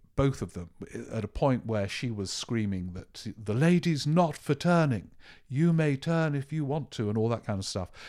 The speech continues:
they were beginning to turn, because the purest monetarist approach was causing, uh, such economic chaos,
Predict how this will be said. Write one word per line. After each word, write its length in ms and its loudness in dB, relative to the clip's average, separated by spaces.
they 220 4
were 600 4
beginning 440 -2
to 140 -10
turn, 520 -2
because 440 -2
the 120 -8
purest 840 2
monetarist 680 -2
approach 500 -2
was 120 -10
causing, 560 -4
uh, 380 -6
such 580 -4
economic 580 -2
chaos, 680 -6